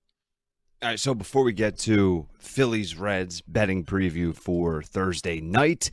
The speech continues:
which we'll get to in just a few minutes, I mentioned the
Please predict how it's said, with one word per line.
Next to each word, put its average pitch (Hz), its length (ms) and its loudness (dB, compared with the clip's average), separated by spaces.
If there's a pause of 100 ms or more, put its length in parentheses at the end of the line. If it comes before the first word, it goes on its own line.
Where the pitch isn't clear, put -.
(340)
which 95 180 -8
we'll 87 60 -12
get 90 180 -4
to 90 120 -4
in 85 80 -4
just 82 220 -8
a - 40 -16
few - 200 -6
minutes, 123 380 -2 (320)
I 107 240 0
mentioned 120 800 0
the 90 440 0